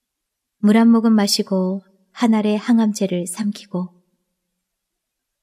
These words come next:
삼십 분쯤 그렇게 겨우 다 먹이고 나면 십 분을 참지 못하고 토해내고 말았다. 아이는 진저리를 쳤다. 약만 안 먹으면 괜찮아질 거라며 사정을 했다.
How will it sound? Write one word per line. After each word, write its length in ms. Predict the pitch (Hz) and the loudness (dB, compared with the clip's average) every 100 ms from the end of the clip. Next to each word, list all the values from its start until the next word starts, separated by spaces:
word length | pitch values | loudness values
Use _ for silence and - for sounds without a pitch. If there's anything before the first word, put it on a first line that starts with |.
| _ _ | _ _
삼십 400 | - 254 240 254 | -2 0 0 0
분쯤 360 | 254 240 247 240 | 0 2 2 0
그렇게 560 | 233 220 - 214 196 | 0 -4 -4 -4 -4
겨우 280 | - 208 202 | -2 0 0
다 200 | 202 196 | -2 0
먹이고 400 | 196 196 196 208 | 2 0 -2 -2
나면 440 | 202 185 185 185 190 _ _ _ _ _ | 0 0 0 -2 -4 _ _ _ _ _
십 220 | - 262 | -4 -2
분을 260 | 247 240 240 | 2 4 4
참지 340 | 240 240 233 | 2 -2 0
못하고 680 | 226 208 - 190 185 180 - | 0 -2 -4 -6 -4 -4 -6
토해내고 460 | - 247 226 202 190 | 0 2 4 2 0
말았다. 580 | 185 190 190 170 175 - _ _ _ _ _ _ _ _ _ _ _ _ _ _ _ _ - | -2 -2 -6 -8 -10 -12 _ _ _ _ _ _ _ _ _ _ _ _ _ _ _ _ -4
아이는 600 | 196 202 208 190 190 196 - | 2 4 4 4 0 -2 -10
진저리를 600 | - 226 208 220 208 208 | 0 4 4 4 0 -2
쳤다. 500 | 208 214 - 190 190 _ _ _ _ _ _ _ _ _ _ _ - | -4 -6 -6 -6 -6 _ _ _ _ _ _ _ _ _ _ _ 0
약만 400 | 202 214 226 208 | 4 6 4 2
안 160 | - 202 | 2 4
먹으면 640 | 220 220 208 202 185 185 - | 4 2 2 2 0 -4 -4
괜찮아질 640 | - 208 240 220 220 214 | 0 2 4 2 2 -4
거라며 540 | 214 220 202 190 190 208 | -2 -2 0 0 -2 -6
사정을 500 | - 240 226 214 208 | -4 -2 0 0 0
했다. 380 | 202 - 185 | -4 -8 -10